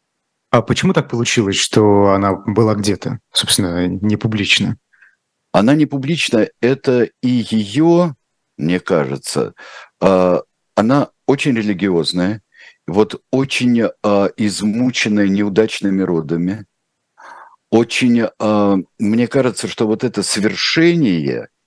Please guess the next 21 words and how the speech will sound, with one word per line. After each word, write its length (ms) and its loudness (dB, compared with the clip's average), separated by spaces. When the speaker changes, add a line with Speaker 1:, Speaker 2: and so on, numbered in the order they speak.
Speaker 2:
ее, 460 -2
то, 160 -4
что 220 0
она 140 0
подарила 560 2
все-таки, 520 -6
Джан 360 0
Галиаццо, 600 0
она 160 0
подарила 760 -2
наследников, 880 -4
она 200 0
подарила 460 0
ему 220 -2
трех 280 -4
мальчиков, 720 -4
и 160 -2
двое 380 0
из 120 -4
которых 460 -2
просто, 420 -6